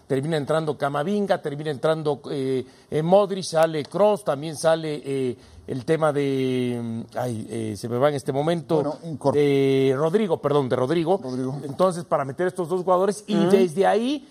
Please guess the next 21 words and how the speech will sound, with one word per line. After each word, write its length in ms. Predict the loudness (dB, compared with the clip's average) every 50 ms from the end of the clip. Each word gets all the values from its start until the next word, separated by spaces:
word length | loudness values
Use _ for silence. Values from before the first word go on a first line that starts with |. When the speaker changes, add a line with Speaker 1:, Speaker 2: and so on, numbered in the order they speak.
| _ _ _ 2
Speaker 1:
entonces, 580 | 2 2 2 2 2 2 2 2 -2 -8 -8
cambiarle 600 | -2 0 0 0 2 2 2 2 2 2 -2 -6
también 500 | -2 -4 -4 -2 2 2 2 2 0 -4 -10 -14 -20 _ -4
el 240 | 0 0 0 2 2
ritmo 340 | 2 2 2 0 0 2 0
al 120 | 0 0
partido, 640 | 0 -4 -4 -4 -4 -6 -4 -2 0 2 2 0 0
el 120 | -2 -4 -2
impas 460 | -2 -4 0 4 4 4 4 2 -4
al 100 | -8 -8
encuentro 640 | -10 -10 -6 -4 -4 -4 -4 -4 -2 0 -2 -2 -2 -8 -20 _ _
y 120 | -6 -6 -2
te-, 200 | 0 0 0 0
y 120 | -4 -6 -4
ser 240 | 0 0 0 0
más, 240 | 0 0 -2 0 -2
este, 420 | -4 -6 -6 -6 -6 -4 -4 -4 -4
controlador 600 | -4 -6 -6 -4 -2 0 0 2 4 4 4 6
del 80 | 6
Speaker 3:
Correcto. 240 | 4 4 0 -4 -6
Speaker 1:
esférico. 340 | -8 -8 -8 -12 -14 -16